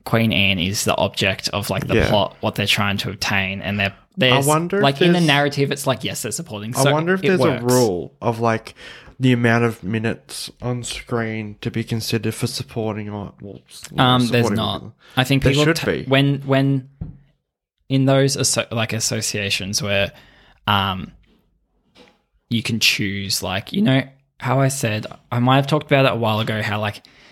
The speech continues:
Speaker 1: either the sags or the Golden Globes can, once, uh, someone, like, nominates themselves, like, "Oh, if I were to be nominated, it'd be for this category," and they can say, "Fuck no, we're putting you in a different category."
Speaker 2: You can
Speaker 1: I think the
Speaker 2: contest
Speaker 1: Globes
Speaker 2: it?
Speaker 1: can do that.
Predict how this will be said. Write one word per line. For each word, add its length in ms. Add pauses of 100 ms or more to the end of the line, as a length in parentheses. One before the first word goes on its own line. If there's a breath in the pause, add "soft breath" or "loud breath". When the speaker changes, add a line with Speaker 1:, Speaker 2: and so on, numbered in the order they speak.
(240 soft breath)
Speaker 1:
either 280
the 80
sags 320
or 60
the 80
Golden 260
Globes 380
can, 360
once, 400 (120)
uh, 160
someone, 500 (160)
like, 320
nominates 460
themselves, 420
like, 240
"Oh, 140
if 200
I 120
were 120
to 120
be 100
nominated, 420
it'd 100
be 120
for 140
this 160
category," 440
and 80
they 100
can 120
say, 300
"Fuck 300
no, 140
we're 120
putting 260
you 80
in 80
a 80
different 300
category." 540 (920 soft breath)
Speaker 2:
You 80
can 240
Speaker 1:
I 60
think 140
the 80
Speaker 2:
contest 80
Speaker 1:
Globes 260
Speaker 2:
it? 40
Speaker 1:
can 120
do 100
that. 220